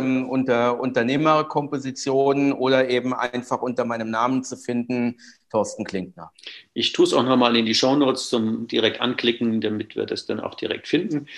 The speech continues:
Speaker 2: Sag, ähm, ganz, ganz herzliches Danke für sehr, sehr viel Informationen. Das haben wir gar nicht über dich geredet, <laughs> sondern nur über Stiftungen. Aber ich glaube, das ist auch das, was den Leuten wirklich auf dem Herz brennt, und zu sagen, wie sichere ich mich und mein Unternehmen und meine Familie. Und es gibt ja auch mal, wie wir jetzt gerade gemerkt haben, in Corona auch Sturm-, Sturmzeiten.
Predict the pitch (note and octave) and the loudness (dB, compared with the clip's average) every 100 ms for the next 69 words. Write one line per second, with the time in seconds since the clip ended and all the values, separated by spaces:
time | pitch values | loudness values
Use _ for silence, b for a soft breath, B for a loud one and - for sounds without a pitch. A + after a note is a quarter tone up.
0 | B B - B2+ B2 - C3+ A#2 A2+ A2 | B B 2 4 4 6 8 8 8 6
1 | C#3 D3 C3+ B2 C#3+ C3+ D3 A2+ G2 - | 2 4 2 2 4 4 4 -2 -4 -2
2 | C3+ E3+ F#4+ - C#3+ - A#2 - - F3+ | 2 6 6 6 4 4 -2 0 6 6
3 | G3 E3+ D#3 - D#3+ D#3+ D3 C#3 C3 - | 8 8 8 8 6 6 4 4 4 4
4 | C#3 D#3+ E3 C#3+ C#3 B2+ C3 D3+ A#2+ A#2+ | 6 8 6 4 4 6 6 6 4 2
5 | F#3+ - E3 - F3 - A3+ G#3 - A#3+ | 2 2 2 4 4 4 4 4 8 6
6 | - G#3+ - G3+ F#3+ D#3 D3 C#3 B B | 8 6 8 6 6 4 2 4 B B
7 | B - E3+ - D#3 D#3+ D#3+ D3 D#3+ - | B 6 6 6 6 6 6 6 6 4
8 | C3 - C#3+ B B C3+ - C3 B2+ C3 | 2 4 2 B B -2 4 4 6 4
9 | C3+ A#2+ A#2+ C3 - C3 A#2 C#3 - C3+ | 4 0 0 0 0 0 0 0 0 0
10 | C#3 B2 A2+ C3+ C3 B2+ B2 E3 - - | 2 2 2 2 2 0 0 2 4 2
11 | - C3+ C#3+ C#3+ B2+ B2+ C3+ - B2+ C3 | 2 2 2 2 2 2 0 2 2 4
12 | C#3+ C#3 C3 C3 B2+ C#3 C3 D#3 C#3 C3+ | 2 2 0 0 0 -2 0 0 2 4
13 | C3+ C3+ B2+ B2 - - - - B2 B2+ | 4 4 0 -4 -6 0 0 2 2 2
14 | C3 C#3 C3+ B2+ B2+ - B2 A#2+ B2 B2 | 2 0 0 2 0 2 0 0 0 0
15 | - B2 - C3+ - A#2+ C3 C3 A#2+ - | 0 -2 -2 -4 0 0 2 2 0 0
16 | - C#3 D3 - D#3 D#3+ D3+ C#3+ C3 C#3 | 0 0 0 6 8 8 8 6 6 4
17 | A#2+ | -2